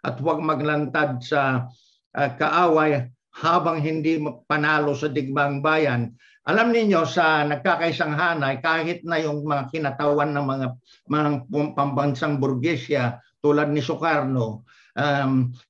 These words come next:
huwag ipalagay na porke, ah, si Sukarnong namumuno sa hukbo,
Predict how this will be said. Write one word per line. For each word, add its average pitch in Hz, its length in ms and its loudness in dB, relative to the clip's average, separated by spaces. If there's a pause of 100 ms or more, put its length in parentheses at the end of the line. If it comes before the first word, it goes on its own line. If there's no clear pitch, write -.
huwag 190 240 2
ipalagay 180 640 2
na 147 240 -2
porke, 147 580 0 (240)
ah, 143 80 2
si 151 160 -2
Sukarnong 170 720 0
namumuno 151 800 2
sa 156 160 2
hukbo, 143 680 0